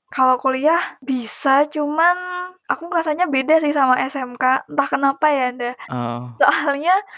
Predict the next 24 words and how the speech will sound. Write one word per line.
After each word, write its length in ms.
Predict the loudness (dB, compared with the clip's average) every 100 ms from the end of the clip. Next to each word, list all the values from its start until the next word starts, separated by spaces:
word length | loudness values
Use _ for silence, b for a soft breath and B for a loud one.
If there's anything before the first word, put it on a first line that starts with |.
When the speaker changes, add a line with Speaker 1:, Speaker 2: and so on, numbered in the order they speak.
| B
Speaker 1:
mungkin 320 | -2 -2 0
kalau 160 | 2 4 4
S 80 |
M 160 | 0 0
K 80 | 0
kan 160 | 0 -2
kebanyakan 480 | -4 -2 -2 0 0
gambarnya 400 | 0 -2 -2 -4
itu 80 | 0
manual. 800 | 0 0 2 2 4 0 -2 -8 B B B -6
Jadi, 320 | -4 -2 -4 -6 _ _
Speaker 2:
Mhm. 400 | -6 -2 -2 -4 _ 2
Speaker 1:
eee, 260 | 4 4 2
mungkin 220 | -2 -4
udah 160 | 0 0
digambar 400 | 0 -2 2 0
nih 160 | 0 -4
pakai 240 | -2 -2
pensil, 560 | -2 -6 -4 0 0 0
kita 240 | 0 0
tinggal 480 | 0 0 2 2 -2 B B B _ -2
nebelin 400 | 2 2 0 0
apa 160 | 2 2 0
gimana. 560 | -4 -4 0 2 2